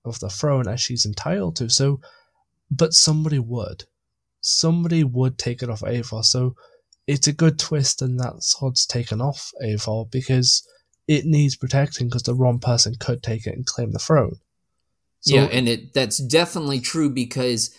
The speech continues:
Speaker 2: y-, you're right, Eivor would never have stepped into a seat of power, but Eivor loves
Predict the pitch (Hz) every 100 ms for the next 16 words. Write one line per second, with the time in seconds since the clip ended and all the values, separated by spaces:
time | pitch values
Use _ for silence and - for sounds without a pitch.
0 | - _ _ _ _ _ _ _ _ 165
1 | 135 156 151 156 170 - 139 160 147 165
2 | 143 139 143 127 139 139 139 135 - -
3 | 151 139 117 - - - 160 139 - -
4 | 151 143 135 - 123 117 113 117 - _
5 | _ _ _ _ _ - 120 160 139 117
6 | - - 214 208 127 107 101 _ 202 208
7 | 131 107 - - _ _ _ _ _ _
8 | _ _ _ - 110 _ _ _ _ _
9 | 143 156 135 135 131 127 123 147 175 156
10 | 127 113 113 - -